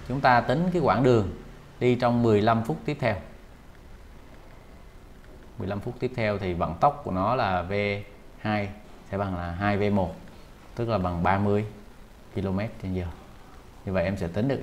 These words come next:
S hai là bằng V hai nhân với T là ba mươi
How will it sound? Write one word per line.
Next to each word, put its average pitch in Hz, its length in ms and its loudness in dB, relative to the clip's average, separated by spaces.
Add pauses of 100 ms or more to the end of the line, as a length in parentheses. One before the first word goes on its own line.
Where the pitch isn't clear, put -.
(160)
S - 40 -8
hai 98 180 -2 (1080)
là 90 140 2
bằng 85 320 2 (500)
V 98 60 -2
hai 98 460 -2
nhân 95 140 -2
với 107 120 -4
T 107 100 -6 (1200)
là 90 160 -2
ba 98 220 0
mươi 98 260 0